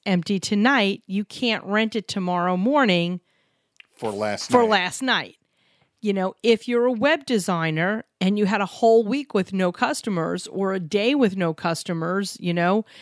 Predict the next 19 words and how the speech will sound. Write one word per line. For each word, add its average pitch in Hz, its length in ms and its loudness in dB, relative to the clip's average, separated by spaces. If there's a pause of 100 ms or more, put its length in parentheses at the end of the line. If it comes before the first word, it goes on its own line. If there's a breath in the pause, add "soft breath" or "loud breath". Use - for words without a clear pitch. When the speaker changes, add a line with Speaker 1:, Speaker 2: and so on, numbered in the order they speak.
(500 loud breath)
Speaker 1:
eh, 175 160 -2
you 226 220 2
can't 247 320 0
go 226 140 4
back 226 320 0
the 214 80 -2
next 196 300 -4
week 294 200 -6
and 202 140 -2
say, 208 180 0
"Oh, 320 240 2
well, 226 360 2
let 233 120 -2
me 262 200 -2 (120)
schedule 240 540 0
you 220 200 0
in 220 200 2
last 190 300 0
week." 277 180 -2